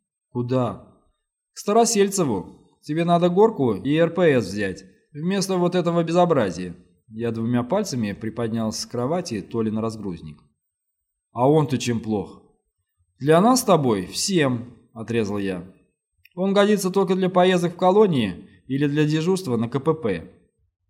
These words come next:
когда больше стоишь или на пятой точке сидишь, чем движешься. А вот для побегаек в горах он не подходит категорически. Вся нагрузка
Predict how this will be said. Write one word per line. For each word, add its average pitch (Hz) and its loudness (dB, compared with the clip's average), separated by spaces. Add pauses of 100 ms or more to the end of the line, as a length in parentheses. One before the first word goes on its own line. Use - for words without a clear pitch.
когда 180 -2
больше 185 2
стоишь 202 -2
или 139 0
на 156 -2
пятой 160 -2
точке 139 -2
сидишь, 92 -8
чем 110 -4
движешься. 95 -8 (500)
А 156 2
вот 185 4
для 185 4
побегаек 190 2
в 175 0
горах 247 4
он 196 -2
не 240 0
подходит 131 0
категорически. 110 0 (600)
Вся 180 0
нагрузка 185 2